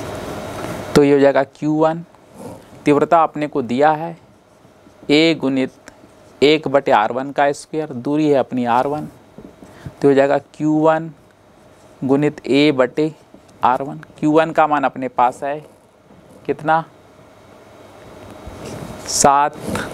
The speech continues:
गुणित दस की घात ऋण छः कूलाम। ए का मान अपने पास है नौ × दस की घात पाँच। आर वन का मान पहले आवेश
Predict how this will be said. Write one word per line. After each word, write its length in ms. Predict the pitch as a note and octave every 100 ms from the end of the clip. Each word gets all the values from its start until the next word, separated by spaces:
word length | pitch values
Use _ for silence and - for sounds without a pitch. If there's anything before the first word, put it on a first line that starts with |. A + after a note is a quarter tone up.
| - - - - - - -
गुणित 260 | B2+ C#3+ D3
दस 300 | A#2+ B2+ B2+
की 100 | -
घात 260 | C3 B2+ B2+
ऋण 160 | C3+ C3+
छः 240 | - C#3+ D3
कूलाम। 400 | D3 D3+ D3+ D#3 - -
ए 100 | D3
का 160 | D3+ D#3+
मान 180 | D#3 D3+
अपने 260 | B2+ C#3
पास 320 | C3 B2 C3+ -
है 60 |
नौ × 320 | C#3+ C3+ C#3+ D3 C3 D3 D3+ - - - - - - - - -
दस 260 | C3 C3+ -
की 100 | C3
घात 260 | B2+ B2 - -
पाँच। 400 | C#3+ D3+ - - - - - - - - -
आर 240 | C#3 C#3+
वन 220 | D3 D#3+
का 180 | D#3+ D3+
मान 320 | C#3+ C3+ C3 C#3 - - - - - - - - - - -
पहले 320 | C#3+ C#3+ D#3+
आवेश 400 | D#3 C#3 C#3+ C#3